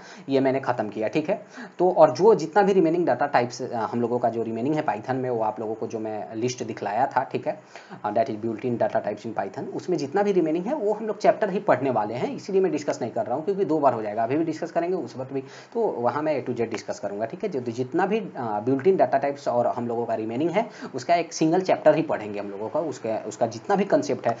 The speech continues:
String भी हम लोग दूसरा पढ़ेंगे, String अभी ये इसलिए बताया ताकि जितना भी normal concept है समझ पाए, इसके अंदर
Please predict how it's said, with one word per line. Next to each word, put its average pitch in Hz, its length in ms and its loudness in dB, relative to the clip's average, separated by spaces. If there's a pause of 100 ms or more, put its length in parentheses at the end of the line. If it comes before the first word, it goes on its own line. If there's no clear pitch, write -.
(180)
String 233 300 4
भी 254 100 4
हम 247 140 2
लोग 190 200 4
दूसरा 139 280 6
पढ़ेंगे, 110 400 2
String 165 240 -4
अभी 156 140 -2
ये 160 160 0
इसलिए 175 340 -2
बताया 160 300 4
ताकि 165 240 0
जितना 131 260 -2
भी 175 100 0
normal 135 260 0
concept 156 340 -2
है 170 60 -2
समझ 110 240 -4
पाए, 110 160 -2
इसके - 180 -6
अंदर 123 280 0